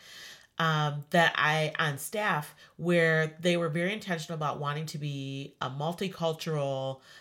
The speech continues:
um, intergenerational church, that going into those spaces again, where I was the only person of color,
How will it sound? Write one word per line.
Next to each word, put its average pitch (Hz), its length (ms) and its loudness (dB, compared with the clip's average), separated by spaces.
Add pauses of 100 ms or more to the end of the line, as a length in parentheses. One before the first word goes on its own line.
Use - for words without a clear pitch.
(200)
um, 131 540 -4 (360)
intergenerational 151 1160 0
church, - 800 -4 (360)
that 147 800 0 (1200)
going 185 400 4
into 170 260 -2
those 180 280 2
spaces 185 920 0 (140)
again, 240 520 -2 (100)
where 170 460 2
I 156 160 4
was 139 320 -2
the 190 140 -6
only 220 240 -4
person 240 340 -4
of 233 120 -8
color, 226 500 -2